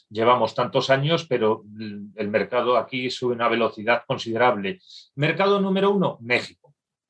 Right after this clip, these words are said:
sin duda, pero también por población. O sea, al final una cosa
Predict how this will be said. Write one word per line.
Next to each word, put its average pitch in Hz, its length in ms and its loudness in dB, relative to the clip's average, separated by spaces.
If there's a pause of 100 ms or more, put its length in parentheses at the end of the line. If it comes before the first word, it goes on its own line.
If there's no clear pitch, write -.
(800)
sin 110 220 -6
duda, 135 360 2
pero 135 340 0
también 185 300 0
por - 180 2
población. 120 560 2
O 104 60 -12
sea, 127 100 2
al 156 100 0
final 160 420 0
una 160 280 -2
cosa 156 420 2